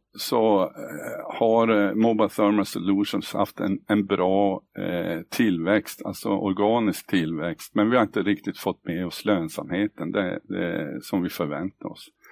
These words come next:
Och jag menar, det har pågått ett stort arbete internt att,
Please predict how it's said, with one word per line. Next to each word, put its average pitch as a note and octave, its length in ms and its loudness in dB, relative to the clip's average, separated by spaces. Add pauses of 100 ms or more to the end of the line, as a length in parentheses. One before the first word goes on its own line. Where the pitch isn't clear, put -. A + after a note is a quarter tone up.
(480)
Och G2 140 0
jag G2+ 100 6
menar, G#2 220 6
det G#2 120 4
har G2+ 120 4 (320)
pågått G#2+ 460 0
ett G2 140 -2
stort - 540 -8 (100)
arbete G2 760 0
internt F#2+ 960 0
att, F#2 220 -4